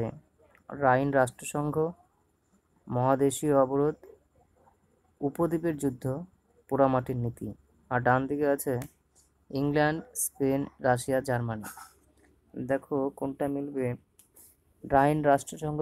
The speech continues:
কোথায় গঠিত হয়েছিল? রাইন রাষ্ট্রসংঘ গঠিত হয়েছিল জার্মানিতে।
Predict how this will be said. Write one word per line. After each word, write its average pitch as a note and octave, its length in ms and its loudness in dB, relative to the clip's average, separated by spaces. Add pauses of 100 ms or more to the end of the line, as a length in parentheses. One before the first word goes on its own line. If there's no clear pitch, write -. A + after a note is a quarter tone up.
কোথায় C#3 240 -2
গঠিত C#3 200 -2
হয়েছিল? C#3+ 360 -4 (1600)
রাইন C3+ 400 2
রাষ্ট্রসংঘ D3 520 0 (160)
গঠিত C3+ 200 -6
হয়েছিল C#3+ 380 -4 (1400)
জার্মানিতে। C3 760 -2